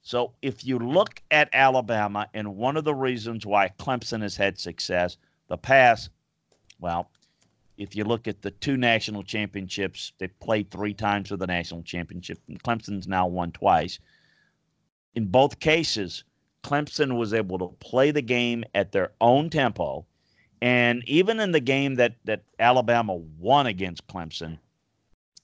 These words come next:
for the national championship, it was at Clemson's pace.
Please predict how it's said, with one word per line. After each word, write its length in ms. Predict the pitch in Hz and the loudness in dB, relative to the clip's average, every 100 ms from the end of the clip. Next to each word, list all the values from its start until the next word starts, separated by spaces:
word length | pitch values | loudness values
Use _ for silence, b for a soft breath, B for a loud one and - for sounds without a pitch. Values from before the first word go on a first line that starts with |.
| _ | _
for 80 | 87 | -6
the 120 | 98 | -2
national 400 | 92 90 90 85 | -2 -2 -6 -14
championship, 720 | - 85 80 78 - 85 80 b b b b | -12 -12 -10 -12 -8 -8 -10 b b b b
it 160 | 123 139 | -4 0
was 200 | 139 120 | 2 4
at 220 | 107 - | 2 0
Clemson's 500 | 127 120 113 101 - | -6 -4 -6 -8 -10
pace. 540 | - 139 127 90 - | -2 2 2 0 -6